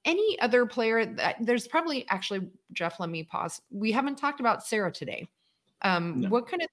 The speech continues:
Speaker 1: thoughts do you have on Sarah and, and her play for, for us today? She played twenty-one minutes for us, had ten points. Um, she did have five rebounds, but no assists. Um,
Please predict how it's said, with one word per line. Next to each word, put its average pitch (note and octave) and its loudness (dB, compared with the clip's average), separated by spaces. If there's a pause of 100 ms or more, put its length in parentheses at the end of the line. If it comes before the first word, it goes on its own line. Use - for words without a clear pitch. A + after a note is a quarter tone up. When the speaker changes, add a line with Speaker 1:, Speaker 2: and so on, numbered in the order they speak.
Speaker 1:
thoughts B3 0
do A3+ -2
you A#3+ 2
have G#3+ 2
on G3+ 0
Sarah F#3 0
and, F3 -4
and D#3+ -4
her F3+ -2
play D3+ -4
for, C#3+ -6
for C3+ 0
us G#2+ -4
today? - -8 (120)
She D#3+ -10
played E3+ -4 (180)
twenty-one A#3+ 0
minutes F#3 0
for F3+ -2
us, F3+ -2
had D#3+ -4
ten B3 0
points. F#3+ -8 (440)
Um, E3 0
she F#3+ -2
did B3 0
have C4+ -2
five F3+ 6
rebounds, F#3 0
but - -4
no G3+ 2
assists. F#3+ -4 (360)
Um, D#3+ -2